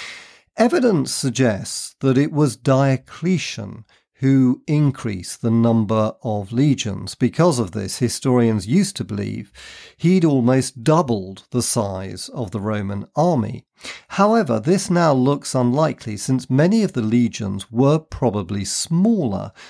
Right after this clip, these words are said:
than they had been in the past. The army of the Principate, as the period of the Pax Romana is called, is fairly reliably estimated at around three hundred thousand.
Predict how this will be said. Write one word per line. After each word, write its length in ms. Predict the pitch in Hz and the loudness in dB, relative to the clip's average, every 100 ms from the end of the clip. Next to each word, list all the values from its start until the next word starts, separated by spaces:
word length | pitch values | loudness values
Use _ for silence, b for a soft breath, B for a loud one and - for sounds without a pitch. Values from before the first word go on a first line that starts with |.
| B | B
than 160 | 143 120 | 0 4
they 180 | 123 | 4
had 300 | 113 120 107 | 2 -2 -4
been 180 | - 104 | -4 -4
in 140 | 101 101 | -4 -6
the 80 | |
past. 720 | - - 208 135 196 - - - _ | -10 -4 -2 0 -4 -10 -14 -18 _
The 180 | 139 151 | 4 6
army 360 | 156 143 123 | 6 4 4
of 280 | 120 117 92 | 4 2 0
the 240 | - 117 104 | 2 2 2
Principate, 840 | 208 214 - - 117 104 101 - - | 2 2 0 -2 -2 -2 -6 -10 -6
as 500 | 131 120 110 101 92 | 0 2 2 0 -6
the 300 | - 113 101 | -4 -2 -2
period 320 | 101 127 113 | 0 2 2
of 80 | 104 | 0
the 60 | 92 | -4
Pax 340 | 127 131 - | -6 -6 -6
Romana 380 | 113 127 151 120 | 0 4 4 2
is 120 | 104 | -2
called, 420 | - 170 127 117 B B B B | 0 2 2 0 B B B B
is 320 | - 247 247 - | 0 2 2 -2
fairly 460 | - 262 240 220 | -2 2 2 2
reliably 920 | 190 180 170 180 170 151 123 131 131 - | 4 4 4 4 4 4 2 0 0 -4
estimated 760 | 139 - 123 113 107 - 107 - | -4 -2 0 2 0 -2 -6 -4
at 80 | 196 | -2
around 520 | 185 165 160 147 131 | 0 2 2 2 0
three 500 | - - - 160 156 | -2 -6 0 2 2
hundred 640 | 113 - 139 127 101 110 85 | 0 -2 0 2 0 -4 -4
thousand. 720 | - 127 117 92 - 101 | -2 0 0 -2 -6 -10